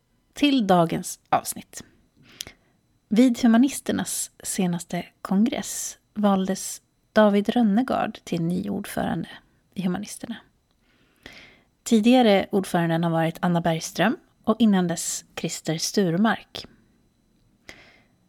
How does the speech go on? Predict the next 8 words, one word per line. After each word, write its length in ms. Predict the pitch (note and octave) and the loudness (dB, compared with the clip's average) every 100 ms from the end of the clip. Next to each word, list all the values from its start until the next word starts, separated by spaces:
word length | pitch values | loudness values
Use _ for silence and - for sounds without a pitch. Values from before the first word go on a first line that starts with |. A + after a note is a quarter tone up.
| _ _ | _ _
David 320 | - A3 A#3+ | 4 6 6
Rönnegard 480 | B3 A#3+ B3+ C#4+ B3 | 6 6 4 2 0
är 200 | F#3+ F#3 | 0 0
filosof 840 | F3 - F3 - - - - - - | 0 -4 -4 -2 -4 -4 -10 -18 -10
och 320 | - - - - | -10 -10 -18 -12
ekonom 520 | - G#3 C#4+ - G#3 - _ | -2 0 0 -2 -10 -18 _
till 140 | - | -8
yrket. 540 | G3 G3 - - - | -8 -8 -14 -18 -20